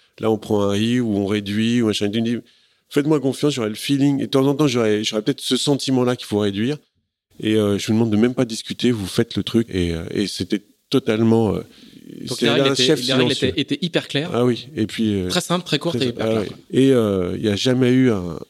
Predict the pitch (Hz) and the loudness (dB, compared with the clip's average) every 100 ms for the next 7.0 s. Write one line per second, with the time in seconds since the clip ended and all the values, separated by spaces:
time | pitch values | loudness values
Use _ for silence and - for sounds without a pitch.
0 | - 143 123 156 151 147 156 - 147 101 | -12 -8 0 2 2 0 -2 0 -4 -2
1 | 101 92 90 87 85 - - 107 98 113 | 0 2 0 -4 -8 -12 -4 -4 -2 -8
2 | - 110 110 117 120 120 87 - 113 113 | -6 -2 2 2 2 0 -2 -4 -2 -2
3 | 120 117 117 110 - 104 113 - 95 87 | 0 -2 -4 -10 -8 -2 -2 -2 -4 -2
4 | 104 98 120 117 101 - 98 90 - _ | -2 0 0 0 -4 -2 0 0 -2 _
5 | _ _ _ _ - - - 73 73 104 | _ _ _ _ -20 -16 -12 -8 0 2
6 | 104 98 85 80 82 85 87 82 92 | 2 2 2 0 -2 -4 -6 -4 -6